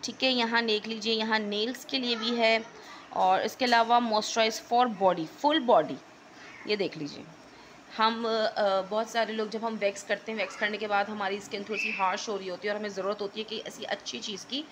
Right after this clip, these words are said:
तो आप अपनी फुल बॉडी पर ये सूथिंग जेल अप्लाई कर सकते हैं। ठीक है, as a moisturizing mask, इसको आप as a mask भी फेस पे अप्लाई कर सकते हैं, लगा के छोड़ दें, ड्राई हो गया, ड्राई करने के बाद आप इसको वॉश कर लें।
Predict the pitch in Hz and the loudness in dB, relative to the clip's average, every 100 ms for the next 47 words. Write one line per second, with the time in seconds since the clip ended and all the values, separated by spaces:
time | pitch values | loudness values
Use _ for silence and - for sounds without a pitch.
0 | - - - 208 214 214 220 247 254 247 | -16 -18 -4 2 2 0 -4 -6 -6 -2
1 | 220 190 196 214 208 220 214 196 208 185 | 2 2 2 -4 -2 -2 -4 -8 -6 -2
2 | 190 185 180 147 147 151 - - 240 247 | -2 0 0 0 0 -4 -6 -4 0 4
3 | 254 262 - - - - - 240 - 269 | 4 2 -6 -14 -16 -16 -8 -4 2 4
4 | 277 - 202 196 196 214 220 202 190 - | 4 4 2 2 2 2 4 0 0 0
5 | 196 175 175 160 160 208 - - - 190 | 0 0 -2 0 0 0 -2 -10 -8 -6
6 | - 170 175 - - - 120 170 185 165 | -2 0 -2 -6 -10 -2 0 2 -2 -2
7 | 165 185 180 - - - - - 165 220 | -4 -2 -2 -8 -14 -16 -18 -16 -6 0
8 | 285 320 - - - 226 185 - 220 - | 0 0 -6 -18 -4 -2 -2 -2 -2 -2
9 | - 196 170 175 170 - 160 185 202 196 | 0 0 0 -2 -4 -4 -8 -6 -2 2
10 | 185 185 180 214 214 214 185 190 226 220 | 4 4 2 -2 -4 -4 -4 -2 2 4
11 | 185 165 202 214 220 214 185 151 170 165 | 4 2 -2 -2 -2 0 0 0 -2 -6
12 | 170 165 160 170 170 - 269 208 139 - | -2 0 0 -4 -6 -8 -6 -6 -6 -8
13 | - - - | -10 -10 -10